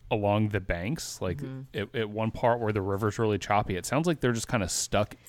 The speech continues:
Speaker 1: against the wall of the river.
Speaker 2: I think it's, like, maybe supposed to be a whirlpool kind, like, the current is churning or something, and they
Speaker 1: Mm-hmm.
Speaker 2: can't get out of it. But yeah, they just get stuck.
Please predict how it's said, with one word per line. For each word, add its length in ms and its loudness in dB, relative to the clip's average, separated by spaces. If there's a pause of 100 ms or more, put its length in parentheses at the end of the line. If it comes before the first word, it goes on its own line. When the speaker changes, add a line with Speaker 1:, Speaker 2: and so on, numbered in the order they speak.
(220)
Speaker 1:
against 520 -2
the 80 4
wall 300 0
of 100 -2
the 80 -6
river. 320 -2
Speaker 2:
I 80 4
think 180 0
it's, 80 4
like, 100 0
maybe 280 2
supposed 140 -4
to 40 0
be 60 4
a 80 6
whirlpool 560 0
kind, 240 0
like, 160 2
the 160 2
current 580 -2
is 500 -2
churning 540 -2
or 80 -2
something, 380 0
and 100 4
they 80 4
Speaker 1:
Mm-hmm. 80 -2
Speaker 2:
can't 220 -2
get 100 -2
out 200 2
of 120 -4
it. 300 2
But 160 -6
yeah, 160 -6
they 100 -6
just 140 -10
get 120 -10
stuck. 400 -8